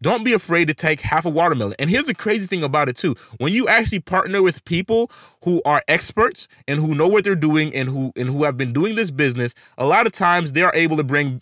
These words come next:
bring back better results than you can, <laughs> okay? Much better results than you can. If you get with a, if we, if you get with an investor, another wholesaler who,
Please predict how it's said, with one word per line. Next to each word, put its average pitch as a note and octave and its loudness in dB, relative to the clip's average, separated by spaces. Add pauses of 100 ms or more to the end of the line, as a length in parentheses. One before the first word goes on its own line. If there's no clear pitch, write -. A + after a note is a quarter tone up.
bring D3+ -2
back C#3 2
better D3+ 0
results D3+ 0
than A#2+ -2
you C#3 0
can, F#2 -8 (180)
<laughs> - -18
okay? F#3 4 (180)
Much G3+ 2
better F#3 4
results D#3+ 2
than C#3+ -4
you C#3+ 0
can. A#2 -2
If A#2+ -4
you E3 -4
get F#3+ 0
with G3+ 2
a, E3+ 0
if C3 -2
we, D#3 -4
if C#3 -4
you E3 -6
get G3+ 0
with G#3 2
an G3 0
investor, D#3+ 0 (240)
another E3+ 2
wholesaler D#3+ 2
who, C#3 0